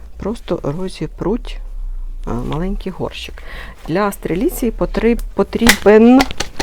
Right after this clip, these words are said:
ем, не дуже широкий, такий худоватий горщик, вона в ньому добре росте і тоді зацвіте. Вона трошки підніметься з ґрунту.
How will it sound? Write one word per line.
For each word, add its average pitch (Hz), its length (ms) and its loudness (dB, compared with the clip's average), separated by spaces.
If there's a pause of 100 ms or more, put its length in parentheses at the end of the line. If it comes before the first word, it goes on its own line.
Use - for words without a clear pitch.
(540)
ем, 165 380 2 (100)
не 302 180 8
дуже 214 280 6
широкий, 294 440 6
такий 175 260 0
худоватий 311 720 2 (760)
горщик, - 440 -2
вона 202 160 -2
в 185 40 -4
ньому 185 360 -2
добре 165 380 -2
росте 220 320 -2 (460)
і - 120 -2 (540)
тоді 196 300 -4
зацвіте. - 800 -8 (1800)
Вона 156 140 -4
трошки - 440 -8
підніметься 330 720 2
з - 100 -6
ґрунту. 294 520 -2